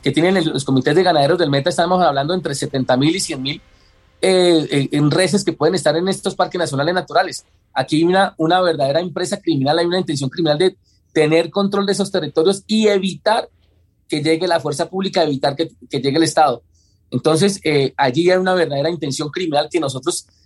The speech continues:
tenemos que hacerle llegar al, al, al país,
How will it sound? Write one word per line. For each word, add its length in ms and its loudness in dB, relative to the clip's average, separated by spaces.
tenemos 420 2
que 300 2
hacerle 360 0
llegar 300 2
al, 260 0
al, 180 -10
al 140 -8
país, 560 0